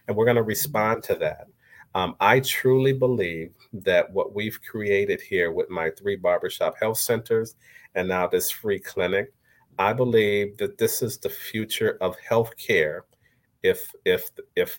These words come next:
people are serious about reaching Black men, the Black community. Uh, I think that this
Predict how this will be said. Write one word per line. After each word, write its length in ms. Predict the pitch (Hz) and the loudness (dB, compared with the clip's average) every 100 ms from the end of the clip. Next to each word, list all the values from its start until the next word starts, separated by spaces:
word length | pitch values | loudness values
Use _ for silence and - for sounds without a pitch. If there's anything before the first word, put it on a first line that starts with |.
| - | -12
people 340 | - 107 104 | -10 -4 -2
are 120 | 90 | -2
serious 560 | 85 - 101 98 101 - | -2 -4 2 4 4 0
about 400 | 92 92 87 - | -2 2 2 0
reaching 720 | 90 92 95 - 95 87 85 85 _ _ _ _ _ - | -4 -8 -8 -4 -4 -2 -6 -12 _ _ _ _ _ -20
Black 580 | 82 90 87 87 85 90 | -8 -2 2 2 0 -4
men, 600 | 82 80 78 78 80 82 | -2 0 0 -2 -6 -10
the 100 | 76 | -8
Black 320 | 80 76 - | -4 -4 -6
community. 840 | - 82 80 78 73 73 76 78 _ | -10 -6 -2 -2 -4 -8 -10 -14 _
Uh, 240 | 85 78 73 | -12 -10 -8
I 140 | - 85 | -4 -4
think 320 | - 95 - | 0 -2 0
that 200 | 82 - | -2 -2
this 380 | 85 82 - | -4 -4 -4